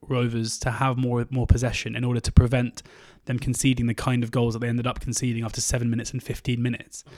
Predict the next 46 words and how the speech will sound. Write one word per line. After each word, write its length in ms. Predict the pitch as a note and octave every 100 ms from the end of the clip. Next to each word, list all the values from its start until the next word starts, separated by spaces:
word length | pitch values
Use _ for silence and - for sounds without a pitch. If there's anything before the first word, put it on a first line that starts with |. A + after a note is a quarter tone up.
| - - - -
um, 400 | C3 B2 B2 B2
where 340 | C3 B2+ B2 A#2 _
to, 160 | - C#3+
to 220 | B2+ D3
allow 340 | C#3+ C#3+ C#3 C3+
Dolan 680 | C3 C3 B2+ B2 B2 - -
the 80 |
space 460 | C3+ - B2+ A#2 -
to, 480 | - B2+ A#2+ A#2 A2+
um, 480 | A#2+ A#2 A#2 A2+ A2 - - - -
run 100 | C3+
onto 160 | B2 -
that 140 | A#2
ball 120 | B2
from 140 | A2 B2
Rankin 220 | A2+ A#2+
Costello 560 | - - C3 A#2+ A#2 A2+
was 320 | A#2 A2 - - - - - -
foolish. 480 | - F#3 E3+ E3+ -
And 120 | C#3+
then 180 | D3 D3
for 100 | -
the 80 | D#3+
Szmodics 420 | - F#3+ F#3+ -
one, 260 | A#2 G#2 G#2
I 40 |
mean, 200 | D#3+ F3 - -
fifteen 560 | - F3 - F3 F3
minutes 280 | F3 D3+ -
into 180 | C#3 -
the 80 | C#3
game 340 | D3+ C3 G#2+
and 80 | A#2
you've 120 | A#2
got 280 | C3 B2+ - - _ _ _ _ _ -
a 60 | -
guy 180 | C3+ C3
with 120 | C3
seven 260 | - C3 B2
goals 220 | B2 A#2+
this 120 | A2+
season, 440 | - B2 A2 A2+ A#2
their 120 | B2+
biggest 320 | A#2 A#2+ A2
goal 180 | A#2+ A#2+
threat, 360 | - A#2 -